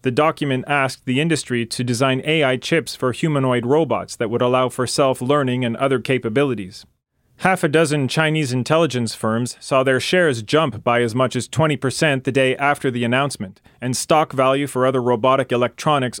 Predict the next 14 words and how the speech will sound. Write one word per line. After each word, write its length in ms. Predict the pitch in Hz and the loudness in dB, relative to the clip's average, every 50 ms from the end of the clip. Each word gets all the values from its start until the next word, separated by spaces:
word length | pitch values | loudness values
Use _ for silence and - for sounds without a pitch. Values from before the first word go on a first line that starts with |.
| - | -2
also 320 | - 143 147 139 - 120 113 | 0 0 0 0 -2 -6 -6
surged. 540 | - - - 139 120 101 90 - - _ _ _ _ _ _ _ _ _ _ _ _ _ _ _ _ _ - | -4 -2 0 0 0 -2 -4 -10 -20 _ _ _ _ _ _ _ _ _ _ _ _ _ _ _ _ _ -6
The 80 | 131 | 0
Beijing 420 | 120 151 175 175 156 151 170 170 160 | 2 4 4 4 4 2 0 0 2
regime's 420 | 151 147 123 143 160 156 151 123 | 0 0 0 0 -2 -2 -2 -2
roadmap 600 | 120 127 143 156 175 156 135 127 117 120 - _ | 0 2 4 4 2 2 0 0 0 0 -2 _
means 280 | 135 135 135 135 127 127 | -2 0 0 0 0 0
it 80 | 147 | 0
will 100 | 139 143 | 0 0
be 140 | 131 151 143 | 0 0 -2
competing 520 | - - 151 131 - - 190 190 208 196 | 0 -2 -4 -4 -2 -2 0 0 2 2
with 140 | 175 147 - | 2 0 -2
international 760 | - - 160 160 160 170 160 147 147 143 - - 147 131 123 | -2 -4 -2 0 0 0 2 2 0 0 -2 -2 -2 -2 -2
firms 500 | - - 156 151 139 117 101 95 95 - | 0 0 0 0 0 0 -4 -6 -10 -12